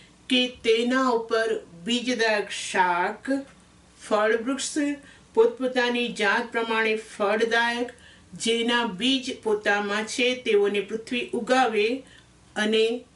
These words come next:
તેવું થયું. પછી બારમી કલમ.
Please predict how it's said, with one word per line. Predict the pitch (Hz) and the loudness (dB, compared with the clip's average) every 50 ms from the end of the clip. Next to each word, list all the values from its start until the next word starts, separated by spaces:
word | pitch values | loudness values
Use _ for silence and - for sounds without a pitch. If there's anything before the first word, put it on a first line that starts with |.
| _ - _ _ - _ - - - - | _ -20 _ _ -20 _ -20 -20 -12 -4
તેવું | 220 208 202 196 202 202 202 202 208 214 214 - - - - - - - - | 2 4 4 4 4 4 2 2 2 -2 -6 -10 -20 -20 -20 -20 -16 -6 -2
થયું. | 165 165 160 - - - - - - - - - - - - - - - - - - | -2 -2 -2 -4 -6 -12 -20 -20 -20 -20 -20 -20 -20 -20 -20 -20 -20 -20 -20 -6 -4
પછી | 220 208 - - 220 214 214 208 190 - - - - - - - - - - - - - - - - - - - - - - | -4 -4 -4 -6 -8 -8 -8 -8 -6 -6 -4 -4 -4 -4 -4 -6 -6 -8 -8 -10 -10 -10 -12 -12 -14 -16 -18 -20 -20 -12 -6
બારમી | 202 208 190 185 185 185 180 180 170 | 0 2 2 2 2 2 -2 -6 -8
કલમ. | - - 151 156 156 139 | -6 -4 -4 -4 -4 -4